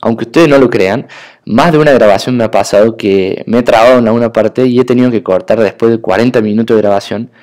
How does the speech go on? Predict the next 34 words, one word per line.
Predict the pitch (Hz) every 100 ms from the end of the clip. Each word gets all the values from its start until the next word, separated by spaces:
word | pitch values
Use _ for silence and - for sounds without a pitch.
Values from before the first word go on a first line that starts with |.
| _ -
para | -
ver | 123 131 120
por | 113 110 -
qué, | 143 156 - - - _ -
eh, | 107 101
me | 98
había | 117
saltado | - 95 95 120
un | 110
error, | 107 101 127 -
porque | 110 110
no | 143
quería, | 170 170 185 156 - -
eh, | 107 101 98 95
entrar | - 104 - 110 127
a | 101 90 85 -
copiar | 95 90 117 113
código | 123 117 113 107
de | 104
otro | 117
lado. | 123 117
Entonces | 139 135 135 123 - - - -
cerraba | - - 90 92 120
el | 135
video, | 131 127 131 123
lo | 101
eliminaba, | 87 95 98 110 117 113 110 -
iba | - 101 107 107
a |
buscar | 90 90 - 104
el | 104
error | 92 98 101
en | 92
Google, | 92 104 104 101